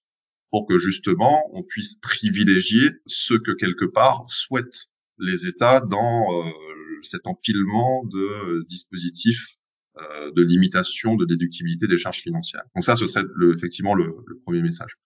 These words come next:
Et la dernière chose que je, que je dirais, c'est que, euh, on observe néanmoins une nouvelle tendance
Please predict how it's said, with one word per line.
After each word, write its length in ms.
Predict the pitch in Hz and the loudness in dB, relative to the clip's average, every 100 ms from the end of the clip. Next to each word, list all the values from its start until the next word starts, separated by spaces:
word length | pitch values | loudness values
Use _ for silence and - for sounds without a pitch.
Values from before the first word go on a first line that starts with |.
| _ _ _ - | _ _ _ 2
Et 160 | - - | 2 6
la 100 | 185 | 6
dernière 280 | 117 123 | 8 6
chose 180 | 123 135 | 4 0
que 120 | - | 0
je, 300 | 98 95 92 90 | -4 -4 -10 -10
que 60 | 190 | -8
je 120 | 190 | -4
dirais, 380 | 170 - 214 143 139 _ _ _ | -2 2 4 4 0 _ _ _
c'est 200 | - 98 | -8 -4
que, 140 | - | 4
euh, 760 | - 120 101 - 87 85 85 82 78 73 - _ _ _ _ | 6 6 4 0 -4 0 0 -2 -6 -18 -20 _ _ _ _
on 160 | 92 101 | -8 -6
observe 440 | 107 - 123 113 | -4 2 2 2
néanmoins 760 | 95 92 92 98 107 107 107 107 _ _ _ _ _ _ _ _ | 0 2 0 0 0 0 -4 -14 _ _ _ _ _ _ _ _
une 220 | 85 87 | 0 2
nouvelle 500 | 87 101 98 104 101 | 2 2 2 2 2
tendance 680 | - 98 98 98 95 - | -2 0 2 0 -4 -10